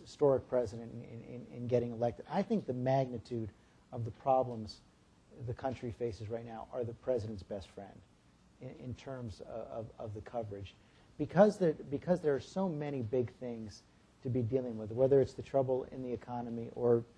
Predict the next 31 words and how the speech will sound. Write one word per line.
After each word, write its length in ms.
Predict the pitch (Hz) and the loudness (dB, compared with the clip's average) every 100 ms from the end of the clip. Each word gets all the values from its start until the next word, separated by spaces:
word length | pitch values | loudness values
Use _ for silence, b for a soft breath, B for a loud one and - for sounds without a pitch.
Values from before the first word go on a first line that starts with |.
| b b b - - - 135 | b b b -20 -20 -8 0
unwinding 500 | 139 139 143 139 131 | 2 6 4 4 -2
a 40 | |
war 200 | 123 131 | -4 -4
in 60 | 123 | -4
Iraq, 340 | 120 123 120 | 0 0 0
intensifying 720 | 110 101 135 127 123 127 123 | -4 -6 -6 -8 -10 -10 -8
one 300 | 117 123 117 113 b b - | -8 -8 -8 -14 b b -8
in 80 | |
Afghanistan, 720 | 127 117 - 123 117 - 123 117 - | -6 -6 -6 -6 -6 -8 -10 -8 0
all 180 | 143 | 2
of 120 | 143 127 | 2 -2
the 80 | |
unrest, 600 | 127 123 120 117 107 - _ b b b | -6 -6 -6 -6 -8 -16 _ b b b
uh, 140 | 131 123 - | -10 -8 -8
in 80 | 156 | -4
Iran, 440 | 131 123 123 123 117 | -2 0 2 2 0
the 80 | 104 | 0
big 320 | 98 151 120 - - - - | 10 10 10 -6 -20 -16 -6
issues 320 | 131 135 120 | -4 -4 -6
of 80 | 120 - | -8 0
healthcare, 460 | 131 127 - 127 120 | 0 0 -2 -2 -2
education, 680 | 113 113 127 123 131 123 117 b b | -6 -6 -6 -6 -10 -14 -16 b b
energy. 520 | 135 135 117 113 117 - b b b b b _ _ 196 | -2 0 0 -2 -6 -8 b b b b b _ _ 10
There's 260 | 156 127 | 12 12
so 220 | - 214 226 | 6 4 6
many 240 | 196 165 | 4 0
big 280 | 123 147 - | 4 4 4
things, 200 | 147 120 | 0 0
and 80 | 120 | 2
he's 200 | 160 - | 2 2
filled, 340 | - 160 139 | 6 6 6